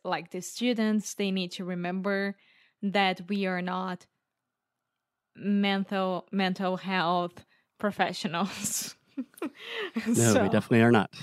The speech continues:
Speaker 1: yes. So we are gonna be able to talk about our experiences as well and how I would deal with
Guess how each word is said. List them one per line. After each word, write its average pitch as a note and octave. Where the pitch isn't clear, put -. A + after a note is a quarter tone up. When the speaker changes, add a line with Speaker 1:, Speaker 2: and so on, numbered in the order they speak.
Speaker 1:
yes. G3
So G#3
we G#3
are A3+
gonna G#3+
be F#3
able A3+
to G#3
talk F#3
about F3
our A#3+
experiences A#3
as F3+
well D#3+
and F#3+
how G#3
I A3+
would F#3
deal E3+
with E3+